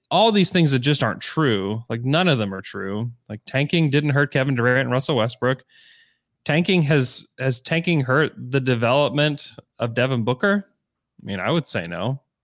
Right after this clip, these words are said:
Did it make Joel Embiid a much worse player than he is today? I wouldn't say it did. Uh, I just, th-, there's just gonna be so many arguments, and you have to,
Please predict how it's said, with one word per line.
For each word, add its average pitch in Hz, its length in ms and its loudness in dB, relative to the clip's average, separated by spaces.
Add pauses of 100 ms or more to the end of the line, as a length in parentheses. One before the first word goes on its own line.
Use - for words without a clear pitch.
(120)
Did 123 140 2
it 107 180 -2
make 117 160 0
Joel 117 380 2
Embiid 117 320 2
a 101 60 0
much 107 340 -4
worse 123 200 -2
player 120 320 0
than 117 160 0
he 107 100 0
is 127 180 -2
today? 131 420 0 (1000)
I 135 80 0
wouldn't 185 260 2
say 131 180 2
it 127 100 -2
did. 147 320 2 (1120)
Uh, 104 220 -2 (180)
I 143 100 2
just, 156 460 -2 (1000)
th-, - 180 -12
there's 175 220 0
just - 340 -2 (120)
gonna 165 180 4
be 160 120 6
so 170 260 4
many 170 180 4
arguments, 151 580 4
and 123 120 4
you 127 100 6
have 160 320 -2
to, 131 380 4